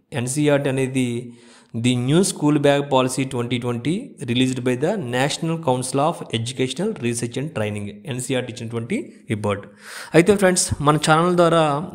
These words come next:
ఇక every month యోజన మ్యాగజైన్ and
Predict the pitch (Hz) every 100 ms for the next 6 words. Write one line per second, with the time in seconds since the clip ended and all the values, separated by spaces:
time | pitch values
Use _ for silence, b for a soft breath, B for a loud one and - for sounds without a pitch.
0 | 143 - 131 127 - 135 135 151 156 147
1 | 143 135 120 131 139 147 151 139 127 143
2 | 147 196 - - 123 117